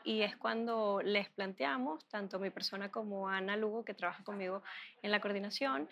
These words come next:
eh, decirles, mira, nosotros vemos un potencial para poder abrir una academia de moda que ampare todo lo que sea el oficio de la costura. Y allí comenzamos a trabajar desde el dos de febrero del dos mil veintidós,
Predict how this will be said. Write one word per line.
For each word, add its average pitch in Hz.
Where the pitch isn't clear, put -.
eh, 208
decirles, 202
mira, 196
nosotros 190
vemos 208
un 208
potencial 208
para 196
poder 180
abrir 196
una 196
academia 202
de 190
moda 202
que 208
ampare 196
todo 196
lo 202
que 185
sea 185
el 202
oficio 190
de 190
la 185
costura. -
Y 220
allí 220
comenzamos 247
a 262
trabajar 208
desde 240
el 190
dos 190
de 220
febrero 226
del 185
dos 185
mil 190
veintidós, 202